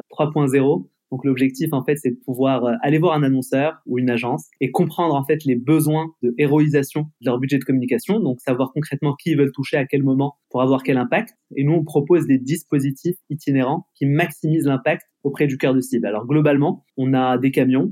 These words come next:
à l'arrière desquels on peut mettre de la publicité, on a des V T C, et en fait, on est capable de dire qu'avec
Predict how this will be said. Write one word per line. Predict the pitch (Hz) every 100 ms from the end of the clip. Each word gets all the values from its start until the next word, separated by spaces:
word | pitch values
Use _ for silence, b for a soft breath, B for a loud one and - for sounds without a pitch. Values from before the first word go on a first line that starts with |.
| -
à | 123
l'arrière | 123 131 131
desquels | 123 139
on | 127
peut | 123
mettre | 127 127
de | -
la |
publicité, | 120 - - - 160
on | 156
a | 123
des | 120
V | 120 143
T | 139
C, | - 165 - -
et |
en | 120
fait, | 156 160
on | 139
est | 123
capable | 147 139 151 151
de | 127
dire | 120 123 156 156
qu'avec | 131 120 131 135